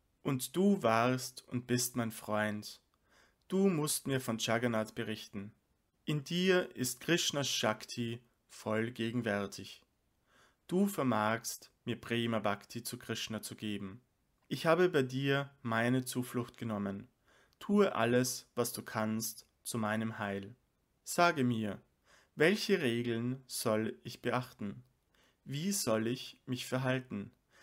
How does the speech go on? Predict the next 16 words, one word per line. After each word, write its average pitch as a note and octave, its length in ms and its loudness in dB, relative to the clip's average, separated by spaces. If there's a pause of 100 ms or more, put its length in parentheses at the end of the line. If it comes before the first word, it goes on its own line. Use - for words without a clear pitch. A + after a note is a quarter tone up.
(180)
damit F3+ 320 0
ich C3 160 -2
nicht B2+ 500 0
in B2 140 2
den A#2 240 0 (100)
wasserlosen A#2+ 1000 0
Wüstenbrunnen A#2+ 1120 -4 (300)
der A2 120 -2
Wandelwelt G#2+ 840 -2 (140)
stürze?" A2+ 720 -8 (920)
Und C3 160 0
in A#2 220 0
ähnlicher E3 500 -2
Weise A2+ 580 2 (340)
vertrübt D3 800 -6
Hari B2 540 0